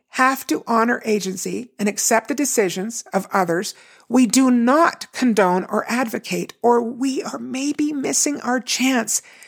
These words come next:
to pass our own Abrahamic test, where we are willing even to let this loved one go down their path because of their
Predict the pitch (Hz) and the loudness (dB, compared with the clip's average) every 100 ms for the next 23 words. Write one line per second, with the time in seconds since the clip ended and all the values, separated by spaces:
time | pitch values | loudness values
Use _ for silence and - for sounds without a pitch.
0 | - - _ _ _ - 254 - 269 254 | -20 -20 _ _ _ -6 -6 -2 2 4
1 | 254 - - 220 226 - 226 214 208 208 | 4 0 2 4 4 2 2 2 0 -2
2 | 185 180 165 180 160 170 - - 170 - | -2 -2 -4 -4 -6 -10 -12 -10 -10 -12
3 | _ _ _ _ _ _ _ _ - 233 | _ _ _ _ _ _ _ _ 0 2
4 | 220 262 214 202 262 247 240 - 262 277 | 2 4 4 4 2 2 0 -4 -4 0
5 | 294 - 247 202 - _ _ _ - - | 0 0 -10 -12 -20 _ _ _ -8 -2
6 | 233 190 208 247 - - 254 - 220 214 | 0 2 2 2 -2 0 0 0 2 2
7 | 214 202 180 202 - 220 - 233 254 262 | 2 -2 -8 -6 -6 -10 -2 2 2 2
8 | 277 285 311 311 311 - 196 - - - | 0 2 4 2 2 0 0 0 -6 -12
9 | - 226 214 190 202 180 | -6 -4 -2 0 2 0